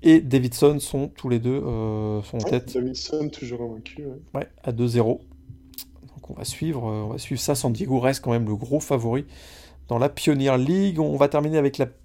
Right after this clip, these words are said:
Speaker 1: euh, alors on va faire un tour, hein. Big South, O V C et swac. On va aller assez vite. Big South, Kennesaw State, le show, euh, Tommy Touchdown se poursuit. Euh, Tommy Bryant,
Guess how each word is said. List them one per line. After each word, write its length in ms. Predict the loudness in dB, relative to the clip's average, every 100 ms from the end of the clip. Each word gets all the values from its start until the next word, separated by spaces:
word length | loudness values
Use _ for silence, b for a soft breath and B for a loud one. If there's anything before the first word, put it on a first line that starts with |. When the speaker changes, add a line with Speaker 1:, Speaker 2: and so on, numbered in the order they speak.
| -6
Speaker 1:
euh, 580 | -2 2 4 4 4 4
alors 140 | 2
on 20 |
va 60 | 2
faire 160 | 4
un 60 | 2
tour, 220 | 2 2
hein. 60 | 2
Big 180 | 0 0
South, 480 | 4 4 4 2 0 6
O 100 | 4
V 140 | 4
C 240 | -2 -2 -2 -4 0
et 260 | 0 0
swac. 380 | 0 0 0 0
On 60 | -2
va 80 | 0
aller 100 | 0
assez 180 | 2 2
vite. 240 | 0 -2 B B B B
Big 200 | -2 0
South, 480 | 4 6 4 2 -10 -18 -8
Kennesaw 400 | 2 4 4 2
State, 440 | 4 6 6 4 -6 -4
le 120 | 2 4
show, 480 | 4 6 6 6
euh, 340 | 4 4 4 2
Tommy 320 | 4 4 4
Touchdown 540 | 0 0 4 6 4
se 120 | 0 -2
poursuit. 520 | -2 -4 0 0 0 B B B B B B B B -10
Euh, 680 | -4 0 0 0 0 0 -2
Tommy 360 | 0 2 2 2
Bryant, 400 | 4 4 4